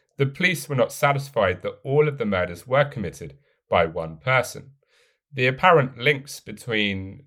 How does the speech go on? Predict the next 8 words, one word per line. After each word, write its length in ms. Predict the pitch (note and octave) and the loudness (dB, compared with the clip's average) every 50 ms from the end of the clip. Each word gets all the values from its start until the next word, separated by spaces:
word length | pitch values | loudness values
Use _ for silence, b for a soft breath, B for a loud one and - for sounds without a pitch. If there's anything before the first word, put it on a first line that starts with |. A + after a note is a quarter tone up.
| _ | _
the 80 | - G#2 | -12 -4
vast 340 | G2 - B2+ C3 B2+ C3 - | 0 4 4 4 4 2 -4
majority 440 | A2 F#2+ - G#2+ G2+ F#2+ F#2+ - F#2+ | -10 -6 -2 0 0 0 -2 -6 -12
of 60 | F2 | -12
the 60 | F2 | -14
fatalities 960 | - - G2 F2+ E2+ - C3 D3 D3+ C3+ C3 - - G2+ F2+ E2+ D#2+ - - _ _ _ _ _ | -6 -6 -6 -6 -2 2 4 4 4 4 2 -4 -6 -8 -8 -8 -10 -14 -20 _ _ _ _ _
have 320 | - A2+ G2+ F#2+ - - _ _ _ - | 2 2 2 2 2 -6 _ _ _ -4
also 460 | B2 C3+ C#3 C#3 - A#2 F#2+ E2+ | -2 -2 -2 0 2 0 0 0